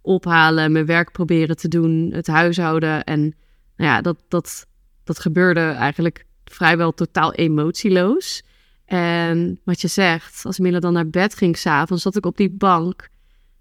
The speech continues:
En dan kon ik nog even een beetje mijn ei kwijt bij jou, bij andere vriendinnen. Maar goed, op een gegeven moment, dan is dat gezeik ook wel een beetje klaar.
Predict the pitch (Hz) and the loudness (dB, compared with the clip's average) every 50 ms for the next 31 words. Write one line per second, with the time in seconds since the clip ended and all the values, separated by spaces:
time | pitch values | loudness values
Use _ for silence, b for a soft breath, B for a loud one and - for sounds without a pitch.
0 | _ _ - 180 170 170 165 165 175 - - - 175 170 170 170 - - - 165 | _ _ -2 0 0 0 0 0 -2 -4 -4 -2 -2 0 0 -2 -2 0 0 0
1 | 165 175 175 170 170 180 180 - 185 180 175 - - 95 175 190 190 - 190 185 | 0 0 0 0 0 0 0 0 -2 -2 -2 -2 -4 -4 -4 -4 -2 -2 -2 -2
2 | 190 190 190 190 202 208 202 190 190 196 196 208 196 - 175 - - 208 208 208 | -2 0 0 0 2 2 2 2 2 0 0 -2 -2 -4 -4 -2 0 0 2 2
3 | 202 202 196 - - 196 185 185 185 175 175 175 170 175 180 180 - _ _ _ | 2 0 0 0 0 0 0 2 2 0 0 0 0 -2 -2 -4 -8 _ _ _
4 | _ - 180 160 - 226 202 170 - - - - - - - - 202 185 185 175 | _ -6 -6 -2 2 2 2 2 0 -4 -8 -10 -10 -8 -4 0 0 0 0 0
5 | 190 175 165 165 170 165 - 165 - 170 170 160 - - 165 - - - 175 143 | 0 0 0 0 0 -2 -2 -2 -2 -2 -4 -6 -6 -6 -6 -6 -2 0 2 4
6 | 160 160 - - - - - 185 180 - 202 190 190 190 185 185 185 185 - - | 4 2 2 -2 -8 -4 -2 -2 -2 0 0 0 2 2 2 0 -2 -2 -4 -6
7 | _ - 196 160 160 185 233 302 330 | _ 0 2 4 4 2 2 0 -4